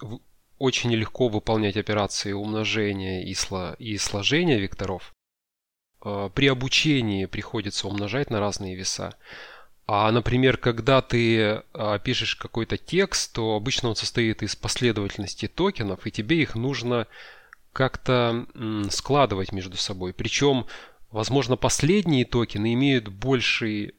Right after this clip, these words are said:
э, вес, и поэтому последний токен, ну, или точнее его вот векторное представление,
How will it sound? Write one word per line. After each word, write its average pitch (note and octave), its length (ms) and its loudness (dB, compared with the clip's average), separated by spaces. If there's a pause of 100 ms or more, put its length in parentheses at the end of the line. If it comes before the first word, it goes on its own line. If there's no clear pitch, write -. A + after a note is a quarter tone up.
э, G2 120 -8
вес, B2+ 540 2
и A2+ 200 -4
поэтому B2 520 4
последний A#2+ 520 4
токен, C3 540 2
ну, C3+ 180 0
или G#2+ 200 0
точнее A#2 360 0
его G2+ 280 -2
вот F#2+ 140 -8
векторное G2+ 440 -2
представление, G2+ 720 -2